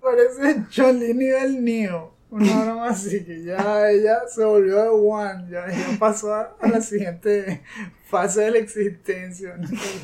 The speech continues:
Está tremendo, al menos a mí me emociona ver este nuevo Street Fighter. Sí, me pareció también raro así que open world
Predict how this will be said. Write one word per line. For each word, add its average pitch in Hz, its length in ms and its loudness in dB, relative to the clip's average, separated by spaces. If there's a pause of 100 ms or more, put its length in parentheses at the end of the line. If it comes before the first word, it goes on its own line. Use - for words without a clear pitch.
(1900)
Está 190 340 4
tremendo, 175 580 2
al 180 240 0
menos 302 320 2
a 262 80 4
mí 294 140 0 (400)
me 202 100 -8
emociona 196 760 0
ver 233 160 2
este 247 600 -2
nuevo 196 140 -4
Street 240 340 -4
Fighter. 262 640 -4 (260)
Sí, 240 640 -2
me 269 120 2
pareció 208 420 -2
también 247 260 -4
raro 240 200 0
así 240 280 -4
que 214 140 0
open 185 480 -2
world 220 580 0